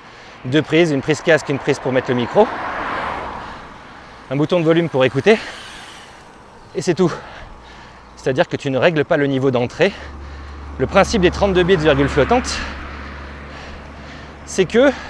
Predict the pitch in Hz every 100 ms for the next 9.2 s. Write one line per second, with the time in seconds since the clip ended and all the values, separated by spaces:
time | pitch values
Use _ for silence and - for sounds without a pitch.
0 | - - - - - - 190 208 226 -
1 | 247 202 175 165 - - - - - -
2 | 120 131 139 143 180 135 98 - - -
3 | 139 143 - 120 123 135 196 - - -
4 | - - - - - 139 139 131 123 120
5 | 120 113 127 127 165 156 185 147 143 156
6 | 165 120 - - - - - - - -
7 | - - - - - - - - - -
8 | - - - 147 196 185 196 202 175 156
9 | 170 247